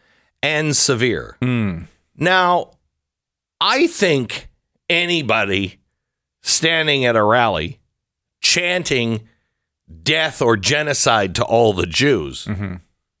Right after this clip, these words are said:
Speaker 1: I, I don't know. I think that's pretty severe.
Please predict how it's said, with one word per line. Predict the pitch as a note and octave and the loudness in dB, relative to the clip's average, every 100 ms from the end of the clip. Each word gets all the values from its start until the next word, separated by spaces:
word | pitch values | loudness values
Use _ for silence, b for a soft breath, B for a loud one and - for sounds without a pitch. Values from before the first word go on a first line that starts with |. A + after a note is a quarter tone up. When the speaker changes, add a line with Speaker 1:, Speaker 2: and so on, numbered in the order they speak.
| _ _ _ _ _ _ - | _ _ _ _ _ _ -4
Speaker 1:
I, | - G#4+ | -2 0
I | G#4 A#4+ | 0 0
don't | A#4+ B4+ | 0 2
know. | A4 | 2
I | F#4 | 4
think | G4+ G4 | 4 2
that's | F#4+ - | 0 0
pretty | F#4+ E4+ | 2 2
severe. | - D#4 G4 - - | 2 2 2 0 -6